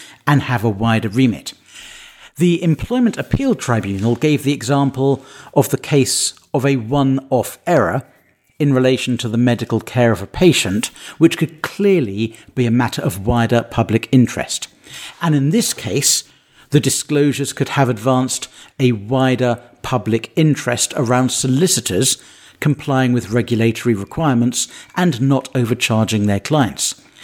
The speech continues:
Even if the employee's primary motivation in this case had been his own fees,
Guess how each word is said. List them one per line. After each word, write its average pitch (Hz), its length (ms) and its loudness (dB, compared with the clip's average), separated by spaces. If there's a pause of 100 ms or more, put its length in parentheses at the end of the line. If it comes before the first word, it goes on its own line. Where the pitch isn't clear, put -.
(400)
Even 220 320 4
if - 120 -10
the 147 200 0
employee's 123 720 0 (100)
primary 151 720 0
motivation 101 760 0
in 110 100 2
this - 180 -2
case 117 320 0
had 107 100 -12
been 123 160 0
his 110 180 -6 (120)
own 117 240 2
fees, 113 680 -2